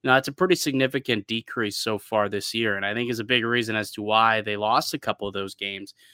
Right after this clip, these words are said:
Um, coming into tonight, again, they do have the advantage with the Washington Capitals, just forty-one percent face-off wins, uh, on the year. So hopefully Toronto could take advantage and, and make this just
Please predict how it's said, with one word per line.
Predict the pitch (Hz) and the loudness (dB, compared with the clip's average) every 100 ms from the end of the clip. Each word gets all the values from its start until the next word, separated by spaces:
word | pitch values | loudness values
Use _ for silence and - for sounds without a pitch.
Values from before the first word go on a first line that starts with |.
| _ _ - | _ _ 2
Um, | 110 110 107 104 104 101 - | 6 8 6 4 0 -4 0
coming | 147 165 | 4 4
into | 147 147 | 0 -2
tonight, | 143 143 117 | 4 4 4
again, | 107 117 101 107 | 0 0 -2 -4
they | 107 107 104 - | -2 -2 -4 -2
do | 123 | -2
have | 120 123 127 120 | 4 4 4 2
the | 120 | -4
advantage | 117 107 107 110 135 - | -4 -4 -4 -4 -8 -6
with | 113 104 - _ _ _ _ | -4 -4 -6 _ _ _ _
the | 117 | 2
Washington | 120 117 - 113 | 2 2 -4 -4
Capitals, | 113 107 - 135 127 | 0 0 0 -4 -4
just | 107 - | -10 -12
forty-one | 107 113 120 107 113 110 | -6 -4 -4 -4 -6 -6
percent | 117 104 - 107 107 - | -8 -6 -4 -4 -6 -6
face-off | 107 110 - 110 110 | -6 -4 0 0 0
wins, | 110 107 123 143 - - | -4 -4 -4 -6 -10 -4
uh, | 120 117 | -2 0
on | 123 123 | 0 -2
the | 120 | -2
year. | 113 127 147 | -4 -4 -4
So | - 107 101 - _ _ _ | -2 -2 -2 -8 _ _ _
hopefully | - 131 143 151 151 | 0 2 4 4 4
Toronto | 139 135 135 131 | 4 4 4 4
could | 123 | -2
take | 135 127 120 | -2 -2 -2
advantage | 113 117 117 110 | 0 0 -2 -4
and, | 110 | -6
and | 113 113 | -6 -2
make | 123 - | -4 -2
this | 131 - | -6 -6
just | 120 - | -8 -10